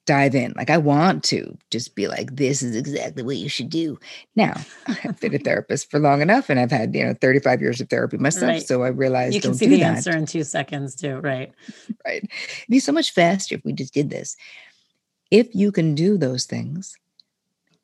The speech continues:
Speaker 1: not at the expense of yourself, because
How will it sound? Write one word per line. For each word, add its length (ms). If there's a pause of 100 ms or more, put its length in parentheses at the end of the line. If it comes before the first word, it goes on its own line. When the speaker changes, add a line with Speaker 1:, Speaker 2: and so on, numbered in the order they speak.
Speaker 1:
not 280
at 120
the 100
expense 480
of 80
yourself, 640 (1080)
because 300